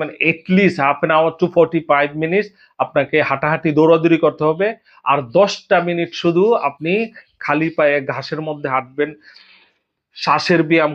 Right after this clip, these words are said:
করবেন। এই লাইফস্টাইলের মধ্যে যদি প্রপার রেস্ট, প্রপার ওয়াটার টেকিং and প্রপার এক্সারসাইজ থাকে, তাহলে trust me, trust me, within three month আপনার বডিতে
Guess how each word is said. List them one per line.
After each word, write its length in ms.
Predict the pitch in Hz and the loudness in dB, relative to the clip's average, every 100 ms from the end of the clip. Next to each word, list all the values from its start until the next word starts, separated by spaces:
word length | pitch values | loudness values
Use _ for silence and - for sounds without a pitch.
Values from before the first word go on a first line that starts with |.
| 147 | -2
করবেন। 340 | 131 135 143 165 - 156 | 0 2 2 0 -4 -2
এই 80 | 160 131 | -2 0
লাইফস্টাইলের 640 | 131 147 170 - 175 175 170 | 0 -2 -10 -2 0 0 -2
মধ্যে 200 | 165 151 147 | -2 -2 -2
যদি 140 | 151 147 147 | 0 0 2
প্রপার 280 | 151 151 143 127 | 2 4 2 2
রেস্ট, 220 | 127 - - | 0 -2 0
প্রপার 240 | 147 165 143 | 2 2 0
ওয়াটার 320 | 120 131 147 143 139 | 2 2 2 -2 -4
টেকিং 300 | 127 135 123 123 120 | -4 -4 -6 -6 -10
and 100 | 120 - | -6 -4
প্রপার 300 | 143 143 165 147 | -2 2 2 2
এক্সারসাইজ 520 | 147 - 147 151 135 127 _ | -4 -6 -4 0 0 -2 _
থাকে, 280 | 147 139 113 92 _ _ _ _ - | -4 -2 -6 -10 _ _ _ _ -2
তাহলে 440 | 131 139 147 151 160 170 190 208 208 _ _ _ _ _ _ _ _ _ - | 0 0 2 4 6 4 2 0 -8 _ _ _ _ _ _ _ _ _ 0
trust 360 | 147 170 - 170 160 | 2 0 -4 -2 0
me, 120 | 170 175 170 | 0 0 -2
trust 300 | 170 147 - 165 | -2 -2 -4 0
me, 100 | 180 165 135 | 2 2 2
within 260 | 151 196 170 - - | 2 2 0 -8 -4
three 240 | 185 208 180 | 0 2 2
month 240 | 151 113 - - 127 | 0 -2 -8 -10 -10
আপনার 440 | - 143 143 151 160 _ _ _ - | -4 -2 0 0 -4 _ _ _ -10
বডিতে 680 | 123 147 151 180 190 190 | 2 2 4 4 4 4